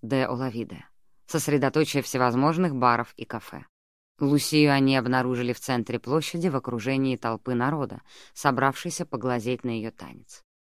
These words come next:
Ей аккомпанировали каких-то два случайных гитариста. Меннике с трудом протиснулся сквозь толпу. До его слуха долетел звон монет, которые швыряли зрители на землю рядом с ней. Он стоял, молча скрестив руки на груди,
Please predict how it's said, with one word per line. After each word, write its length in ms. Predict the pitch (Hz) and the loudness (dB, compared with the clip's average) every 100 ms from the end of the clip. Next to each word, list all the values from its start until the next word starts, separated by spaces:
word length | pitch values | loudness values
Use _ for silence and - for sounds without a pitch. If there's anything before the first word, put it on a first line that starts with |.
| _ | _
Ей 200 | 170 220 | 2 2
аккомпанировали 720 | 226 190 170 165 180 170 160 139 | 4 4 4 4 4 6 4 4
каких-то 460 | 139 139 165 147 | 0 -2 -4 -2
два 260 | 123 139 175 | 2 2 2
случайных 640 | - 135 - 131 127 113 | 2 -2 2 0 0 -2
гитариста. 640 | 123 127 127 101 - - 123 _ _ _ _ _ _ _ - | -4 -6 -8 -8 -14 -18 -20 _ _ _ _ _ _ _ 4
Меннике 560 | 175 185 185 175 170 | 8 10 10 6 2
с 100 | 156 | -4
трудом 480 | - 156 147 165 160 | -2 -2 2 2 2
протиснулся 680 | 143 127 - 143 131 113 120 | 0 -2 -2 -4 -4 -6 -10
сквозь 320 | - 123 - | -8 -6 -6
толпу. 440 | - 113 - - - _ _ _ _ _ _ | -4 -6 -6 -20 -20 _ _ _ _ _ _
До 120 | 151 | 4
его 220 | 170 160 | 4 4
слуха 420 | 165 165 165 - 175 | 2 0 -2 -2 -4
долетел 520 | 147 143 147 147 139 | 2 2 2 -2 -2
звон 340 | 127 135 131 | 0 0 2
монет, 420 | 123 127 170 170 - - - | 2 2 0 -2 -14 -20 -20
которые 380 | - 180 180 160 | -2 2 2 2
швыряли 480 | 147 147 151 147 139 | 0 0 2 4 2
зрители 500 | 131 143 143 - 165 | 2 2 2 0 -2
на 160 | 143 123 | -2 -2
землю 340 | 131 131 131 | -2 -2 -2
рядом 300 | 117 107 110 | -4 -6 -8
с 140 | - | -10
ней. 260 | 107 92 - _ _ _ _ _ _ | -12 -14 -16 _ _ _ _ _ _
Он 160 | 175 170 | 2 2
стоял, 600 | - 147 139 156 170 151 | 2 0 2 2 0 -2
молча 360 | 131 135 - | -2 -2 -4
скрестив 500 | 123 - 117 - 123 | -12 -8 -8 -6 -6
руки 240 | 123 120 120 | -6 -4 -4
на 80 | 117 | -4
груди, 480 | 113 110 123 156 | -4 -4 -4 -4